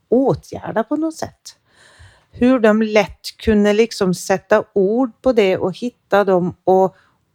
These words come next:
och komma med lösningar, ganska lågt hängande frukter.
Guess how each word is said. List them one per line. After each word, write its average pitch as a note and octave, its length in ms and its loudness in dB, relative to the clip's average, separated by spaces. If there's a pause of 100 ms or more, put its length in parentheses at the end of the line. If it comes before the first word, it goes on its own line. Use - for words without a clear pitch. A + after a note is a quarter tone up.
och G3 300 0
komma G3+ 340 2
med F3+ 160 -2
lösningar, G3+ 800 0
ganska G#3 580 0
lågt F#3 520 0
hängande F3 440 -2
frukter. - 580 -4